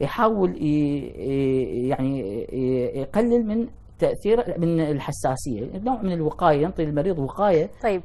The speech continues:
Speaker 1: نعم.
Speaker 2: طيب دكتور علي، آه، التهابات الحنجرة أكيد
Speaker 1: نعم.
Speaker 2: تختلف يمكن عن التهابات، آه،
Speaker 1: نعم.
Speaker 2: العين، التهابات العين تختلف
Speaker 1: أكيد.
Speaker 2: عن التهابات الجهاز التنفسي إلى آخره.
Speaker 1: نعم.
Speaker 2: الت-، لو تكلمنا عن التهابات العين وتحسس العين،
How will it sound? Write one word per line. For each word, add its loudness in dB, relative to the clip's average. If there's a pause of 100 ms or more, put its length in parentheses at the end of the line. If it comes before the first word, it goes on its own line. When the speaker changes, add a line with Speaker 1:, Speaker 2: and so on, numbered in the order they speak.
(140)
Speaker 1:
نعم. -6
Speaker 2:
طيب 2
دكتور 0
علي، 2
آه، 0
التهابات 0
الحنجرة -2
أكيد 0
Speaker 1:
نعم. -6
Speaker 2:
تختلف -6
يمكن -12
عن -10
التهابات، -4
آه، -4
Speaker 1:
نعم. 0
Speaker 2:
العين، -6
التهابات -10
العين -8
تختلف -4
Speaker 1:
أكيد. 0
Speaker 2:
عن -8
التهابات -8 (500)
الجهاز -4
التنفسي -10
إلى -2
آخره. -6
Speaker 1:
نعم. -8 (220)
Speaker 2:
الت-، -6
لو 0
تكلمنا -4
عن -6
التهابات -6
العين -6
وتحسس -4
العين، -8